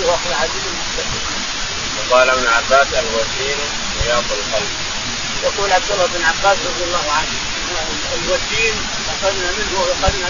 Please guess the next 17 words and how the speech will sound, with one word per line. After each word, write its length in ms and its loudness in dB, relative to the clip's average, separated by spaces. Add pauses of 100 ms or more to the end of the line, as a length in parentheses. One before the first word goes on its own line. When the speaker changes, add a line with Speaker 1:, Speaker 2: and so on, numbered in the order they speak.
Speaker 1:
منه 240 -2
بالوتين، 540 0 (560)
ولقد، 380 0 (120)
أخذنا 920 -2
منه 240 -4
الوتين، 680 0 (500)
قطعنا 400 4
منه 180 -2 (100)
الوتين. 320 0 (420)
الوتين 480 -2
يقال 240 4 (120)
نحن 180 -2 (580)
عروق 300 -2
القلب، 300 2 (320)
ويقال 340 2 (140)
عروق، 240 0 (400)
عروق، 260 -2